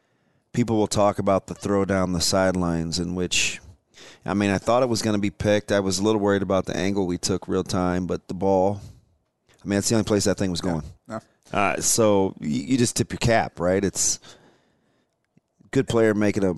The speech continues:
Speaker 1: a really good play.
Speaker 2: Uh, yeah, and, uh, Joe Roll, <laughs> eleven catches for two hundred seventy yards, and he had that, again, the, the fifty-two yarder, was
Speaker 1: Yep.
Speaker 2: it? Yeah.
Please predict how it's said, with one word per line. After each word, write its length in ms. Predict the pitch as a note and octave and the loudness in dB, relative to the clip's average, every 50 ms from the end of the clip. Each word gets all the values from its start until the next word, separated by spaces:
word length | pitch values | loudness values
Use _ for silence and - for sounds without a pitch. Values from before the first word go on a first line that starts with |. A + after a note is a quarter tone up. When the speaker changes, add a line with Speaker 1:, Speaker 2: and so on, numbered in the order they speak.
| - - | -2 -4
Speaker 1:
a 80 | F#2 F#2+ F#2 F#2 | -4 -4 -2 0
really 200 | G2+ B2+ A2 F#2 | 2 2 2 2
good 160 | F2+ F#2+ - | 2 0 -2
play. 300 | - - F#2 E2 - A#2 - | 0 -2 -2 0 -2 -4 -4
Speaker 2:
Uh, 160 | C3+ B2 B2+ - - | -2 -2 -2 0 0
yeah, 240 | C3+ B2 B2 A#2 | 2 4 4 2
and, 280 | G#2+ G#2 G2+ G2+ G2 F2 - _ _ - | 2 0 -4 -6 -8 -12 -16 _ _ -10
uh, 100 | A#2+ G#2+ | -10 -10
Joe 300 | G#2 G#2+ C#3+ C#3+ C3+ C3+ | -8 -2 0 2 2 2
Roll, 440 | A#2+ A2 A2 G#2+ G#2 G#2 G#2 G#2 G2+ - - - - - - - - - | 4 2 2 4 2 2 0 0 -2 -2 -4 -6 -6 -6 -4 -4 -2 -2
<laughs> 440 | - - - - - - E3+ - - | -2 -4 -6 -8 -12 -16 -10 -4 -2
eleven 460 | C#3 C3 A#2+ A#2+ C3 C#3 C3 C#3 B2 | 0 2 4 4 2 2 2 0 0
catches 400 | - C#3+ C3 C3 - - A#2 G2+ | 2 2 2 2 2 -2 -4 -4
for 100 | B2 B2 | -4 -6
two 140 | - - C#3 | -2 0 0
hundred 260 | B2+ A#2+ A#2 A2+ G#2 | 2 2 2 0 0
seventy 300 | - C3 A#2+ A2+ A2+ A#2 | 0 0 0 0 0 2
yards, 360 | A2+ A2+ A2+ A2+ A2 G#2+ - | 2 4 4 4 2 0 -2
and 160 | - - A2 | -4 -2 -2
he 120 | G#2+ G#2 A2+ | 0 0 0
had 140 | G#2 G2+ G2 | 0 2 2
that, 240 | G2+ G#2 - - _ _ | 2 0 0 -2 _ _
again, 260 | - A2 A2+ A2+ A2 G2+ | -6 -2 -2 -2 -2 -2
the, 140 | F#2+ F2+ | -4 -2
the 100 | - F2+ F#2 | -2 -4 -4
fifty-two 760 | - - B2 - B2 A2 - - C#3 C3 C3 B2 B2+ C3+ C3 | -2 -4 -4 -4 -4 -6 -4 -4 -2 -2 -2 -2 -2 -2 -2
yarder, 400 | C3 C3 C3 C3 C#3+ C#3 C#3 C#3 | 0 0 2 2 2 2 0 0
was 100 | C#3+ D3 | 2 2
Speaker 1:
Yep. 100 | D3 D3 | 2 0
Speaker 2:
it? 80 | C3+ - | 0 0
Yeah. 260 | A2 B2 A#2 G#2+ G2 | 0 2 2 2 2